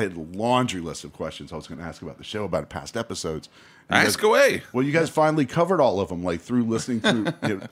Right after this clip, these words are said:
Speaker 3: Yeah.
Speaker 1: even new episodes, you listened to all of 'em. But I did come to a realization, uh, the other day, and I joked about it earlier. I was like,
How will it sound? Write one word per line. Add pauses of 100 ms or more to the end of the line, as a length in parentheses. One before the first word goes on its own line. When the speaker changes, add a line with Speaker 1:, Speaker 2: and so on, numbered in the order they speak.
(120)
Speaker 3:
Yeah.
Speaker 1:
even
new
episodes,
you
listened
to
all
of
'em. (500)
But
I
did
come
to
a
realization, (200)
uh,
the
other
day,
and
I
joked
about
it
earlier.
I
was
like,